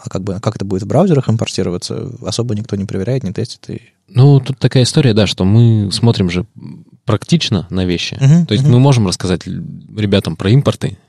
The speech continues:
Speaker 2: и они выйдут от нас со знанием этих импортов, но тогда им придётся после нас учить что-то новое.
Speaker 1: Ну, понятно. Мне просто интересно было бы ребятам показать, типа, смотрите, мы просто подключаем этот индекс J S в браузер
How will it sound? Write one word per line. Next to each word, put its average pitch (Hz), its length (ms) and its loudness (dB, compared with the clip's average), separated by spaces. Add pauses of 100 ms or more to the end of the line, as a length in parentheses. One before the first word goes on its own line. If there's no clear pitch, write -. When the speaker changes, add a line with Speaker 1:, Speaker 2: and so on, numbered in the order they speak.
Speaker 2:
и 85 1040 -4
они 92 300 -4
выйдут 101 560 -4
от - 100 -8
нас 92 160 -4
со - 280 -4
знанием 110 380 4
этих - 260 -8
импортов, - 420 -8
но - 60 -8
тогда 90 260 -2
им 117 100 2
придётся 90 400 -4
после - 240 -8
нас 101 180 0
учить 98 280 -2
что-то - 320 -4
новое. 80 340 -4 (100)
Speaker 1:
Ну, 147 120 2
понятно. 135 420 -4 (200)
Мне 120 60 -4
просто 143 240 -2
интересно 151 420 0
было 135 180 4
бы 120 100 2
ребятам 117 320 0
показать, 113 380 0
типа, 82 280 -6 (260)
смотрите, 123 360 -2
мы 107 120 -2
просто - 220 -4
подключаем 113 480 0
этот 101 200 0
индекс 104 320 0
J 104 280 2
S 110 120 -4
в 98 40 -8
браузер 117 460 0